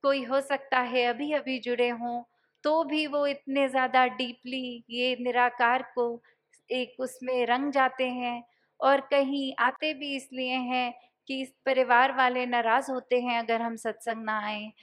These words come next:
तो इसलिए बस एक formality की तरह आ जाते हैं। तो बात वही कि हर कोई यहाँ जो आया है, वो सत्संग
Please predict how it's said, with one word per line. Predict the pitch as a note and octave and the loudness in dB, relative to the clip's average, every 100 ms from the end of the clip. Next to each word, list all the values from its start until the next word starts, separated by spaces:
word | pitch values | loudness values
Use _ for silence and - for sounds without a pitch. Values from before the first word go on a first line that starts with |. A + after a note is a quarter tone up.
| _ _ - | _ _ -2
तो | C4+ | -2
इसलिए | C#4+ C4 - C4+ B3+ B3 | -2 -8 -8 -6 0 0
बस | B3 B3 | 2 -2
एक | B3+ B3 - | -2 -2 -2
formality | A#3+ A#3+ A#3 A#3+ A#3 A#3+ | 0 2 0 -2 -6 -8
की | B3 | -8
तरह | A3+ A3+ A#3+ | -2 0 0
आ | A#3 A3 B3+ | 0 0 2
जाते | B3+ A3 - A3 | 2 0 -4 -8
हैं। | A3 G#3+ A3 _ _ _ _ _ - | -8 -12 -16 _ _ _ _ _ 2
तो | D#4 | 2
बात | C4+ C#4+ D4 B3+ | 4 4 2 2
वही | C#4 B3+ C4+ C4+ C4 - _ _ _ | 2 2 -2 -6 -8 -14 _ _ _
कि | D4 C#4+ | -2 -2
हर | A#3+ D4 D4+ | 2 2 2
कोई | D4+ D4 | 0 -2
यहाँ | C#4 C#4 C4 C4+ | 0 -2 0 0
जो | B3+ C4+ | 0 2
आया | A#3 A#3+ C#4 | 4 2 0
है, | C#4 B3+ B3+ B3 _ _ _ - | -2 -4 -8 -10 _ _ _ -6
वो | C4 D4 | 2 2
सत्संग | D4 D4 C#4+ - C#4+ C4+ | 2 -2 0 0 0 -2